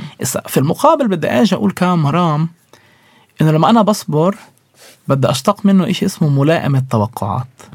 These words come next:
تعالوا نلائم توقعات مع أولادنا. يعني، إحنا طالعين رحلة أو طالعين مشوار، بينفع نقولهن شو رايحين نعمل؟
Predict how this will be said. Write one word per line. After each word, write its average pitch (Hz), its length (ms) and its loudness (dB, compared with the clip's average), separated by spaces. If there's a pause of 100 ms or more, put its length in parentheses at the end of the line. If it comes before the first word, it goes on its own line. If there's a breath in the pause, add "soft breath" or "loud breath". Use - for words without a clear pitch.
(760 soft breath)
تعالوا 370 200 2
نلائم 233 240 2
توقعات 147 600 0
مع 123 80 0
أولادنا. 135 480 -2 (360)
يعني، 131 360 2 (340 loud breath)
إحنا 254 140 2
طالعين 214 320 2
رحلة 131 400 0
أو - 100 -2
طالعين 143 280 -2
مشوار، 131 440 -2 (140)
بينفع 262 320 0
نقولهن 180 360 0
شو - 160 -2
رايحين 190 320 0
نعمل؟ 208 320 0